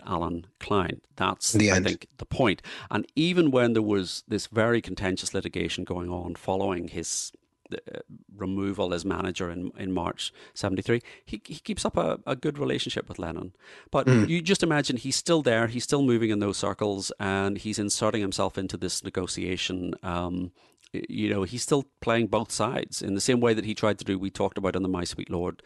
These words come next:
Speaker 1: litigation. He's just constantly playing both sides in
Speaker 2: Yeah.
Speaker 1: his, in his own favour.
Speaker 2: So we're back in October seventy-four. It's the eve of John Lennon's birthday. John Lennon is meeting with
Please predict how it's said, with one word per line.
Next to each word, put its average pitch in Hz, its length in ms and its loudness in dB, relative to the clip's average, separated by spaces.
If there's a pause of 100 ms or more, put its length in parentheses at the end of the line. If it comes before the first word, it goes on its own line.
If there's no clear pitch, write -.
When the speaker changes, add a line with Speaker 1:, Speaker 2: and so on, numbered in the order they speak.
(340)
Speaker 1:
litigation. 92 420 -2
He's 104 140 -6
just - 240 0
constantly - 640 0
playing 95 260 -2
both 92 220 -2
sides 85 420 -4 (300)
in 143 80 6
Speaker 2:
Yeah. 175 100 8
Speaker 1:
his, 98 180 0 (120)
in 98 140 0
his 92 120 0
own 90 160 -2
favour. - 380 -14 (720)
Speaker 2:
So - 160 4
we're 180 140 8
back 226 280 4
in 202 60 6
October 160 380 4
seventy-four. 107 800 0
It's - 200 0
the 117 100 4
eve 131 240 8
of 120 60 4
John 110 220 4
Lennon's 92 280 2
birthday. 90 420 -2
John 123 300 6
Lennon 110 300 6
is 92 120 4
meeting 104 320 4
with 95 240 -4